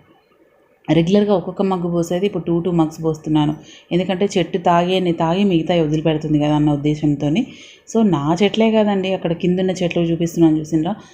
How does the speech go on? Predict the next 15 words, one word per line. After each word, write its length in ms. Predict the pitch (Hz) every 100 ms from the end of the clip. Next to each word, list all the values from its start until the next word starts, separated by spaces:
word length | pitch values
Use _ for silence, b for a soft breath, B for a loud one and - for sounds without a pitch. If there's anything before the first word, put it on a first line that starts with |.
| B -
అవి 220 | 156 196
కూడా 380 | 214 233 202 254 - _ _ -
పాపం 240 | 180 180
ఎట్లా 240 | 170 170 202
అయిపోయినాయి 240 | 196 190
అంటే 120 | 180
మొత్తం 220 | 180 175 175
పేషెంట్లు 580 | 185 190 196 220 190
అయిపోయినాయి. 440 | 180 175 185 160 165 b b b _ - 160
ఆ 40 |
అమ్మ 260 | 160 175 190
కూడా 160 | 214
డైలీ 280 | 220 185 190
పడుతుంది 400 | 190 170 170 156
నీళ్ళు, 420 | 156 160 156 285